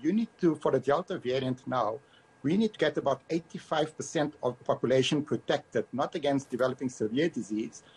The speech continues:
but against being infected with the virus. They need to be, the protection needs to be prevention of infection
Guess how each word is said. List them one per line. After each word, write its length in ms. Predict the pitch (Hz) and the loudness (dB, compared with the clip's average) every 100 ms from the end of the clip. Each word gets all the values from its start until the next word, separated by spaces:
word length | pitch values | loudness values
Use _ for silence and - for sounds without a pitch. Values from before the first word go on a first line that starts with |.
| - - | -18 -2
but 180 | 135 131 143 | -2 -2 -2
against 480 | 110 139 151 - | 2 2 2 0
being 220 | 139 135 - | 0 0 0
infected 600 | 131 - 180 - - 151 | -4 -2 -6 -6 -8 -4
with 120 | 127 104 | -2 -2
the 40 | |
virus. 560 | 101 101 92 - - - | -2 -4 -4 -10 -10 0
They 120 | 139 | 4
need 160 | 147 196 | 4 2
to 80 | 180 - _ - | -4 -10 _ -2
be, 180 | 151 156 - | -2 -2 -6
the 60 | 139 | -8
protection 480 | 131 127 175 - 175 | -6 -2 -2 0 0
needs 140 | 143 | 0
to 120 | - 120 | 0 0
be 200 | 127 127 | 2 2
prevention 480 | - 131 151 - | 2 2 2 0
of 140 | 139 117 | -2 -2
infection 600 | 110 151 143 - 143 | -4 -4 -4 0 0